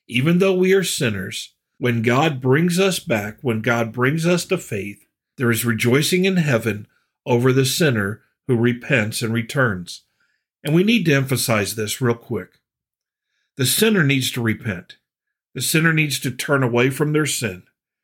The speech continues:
We do not invite Jesus into our hearts and lives. What we do is we stop our rebellion, we turn away from our sin, and we come back to Jesus. We repent.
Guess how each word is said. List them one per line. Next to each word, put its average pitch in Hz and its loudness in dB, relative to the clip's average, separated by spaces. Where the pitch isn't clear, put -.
We 135 0
do 175 4
not 180 0
invite 127 0
Jesus 131 0
into 131 0
our 131 2
hearts 120 -2
and 143 -6
lives. 104 -6
What 151 0
we 147 2
do 160 2
is 104 -4
we 127 0
stop 175 0
our 156 4
rebellion, 120 2
we 117 0
turn 180 0
away 147 4
from 165 -4
our 117 2
sin, 110 -4
and 143 -2
we 156 2
come 160 0
back 165 -2
to 160 2
Jesus. 135 -2
We 131 4
repent. 135 0